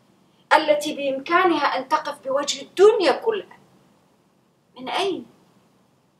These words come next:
من قوة الرب القوي الولي. "إن ولي الله"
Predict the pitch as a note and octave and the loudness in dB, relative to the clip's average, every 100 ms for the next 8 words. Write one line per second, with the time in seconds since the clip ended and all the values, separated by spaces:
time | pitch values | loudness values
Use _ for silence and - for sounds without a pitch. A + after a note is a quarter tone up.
0 | _ _ D4 E4 F4+ C5+ A4+ E4 D4+ C4 | _ _ -4 -2 4 4 4 2 0 2
1 | D4+ F4 C#4 B3 - A#3 B3+ D4+ C4 A3+ | 2 2 2 0 0 0 0 -4 -4 -4
2 | G3+ A4+ - D4+ A#3+ - F4 F#4 D#4+ C#4+ | 0 0 -2 -10 -10 -2 0 2 -2 -2
3 | C4 A#3+ B3 B3 F4 F4 C4 C4 A#3+ A3+ | 0 4 4 4 2 -2 -4 -2 2 2
4 | G3+ G#3 C4 C#4 C4 | 0 0 2 4 2